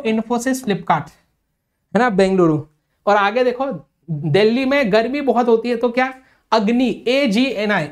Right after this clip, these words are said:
ए, एजीएनआई, <laughs> एयरटेल, गेल, एनटीपीसी, आईओसीएल। अब ये कंपनीज क्या करती है, इसके अंदर क्या है, वो बाद में देखेंगे। अभी बस ये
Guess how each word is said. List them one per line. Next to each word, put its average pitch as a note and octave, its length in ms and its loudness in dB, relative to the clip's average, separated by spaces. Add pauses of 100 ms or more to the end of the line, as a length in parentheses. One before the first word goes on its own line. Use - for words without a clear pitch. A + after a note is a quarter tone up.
(100)
ए, B3 540 0 (1900)
एजीएनआई, G3+ 1600 0 (600)
<laughs> - 180 -6 (460)
एयरटेल, A3 400 0
गेल, B3+ 400 2
एनटीपीसी, G#3+ 540 0
आईओसीएल। D3 500 -2 (1500)
अब E3 140 0
ये G#3+ 60 4
कंपनीज G#3 480 -4
क्या A3+ 240 0
करती G#3 380 -4
है, G#3 60 0
इसके G3 240 -6
अंदर G3+ 200 -4
क्या G3+ 180 -4
है, G#3 60 0
वो G#3+ 80 -6
बाद E3+ 240 -2
में G3+ 120 0
देखेंगे। C3+ 380 -4 (560)
अभी G3+ 460 2 (220)
बस A#3 220 2 (280)
ये F#3+ 100 4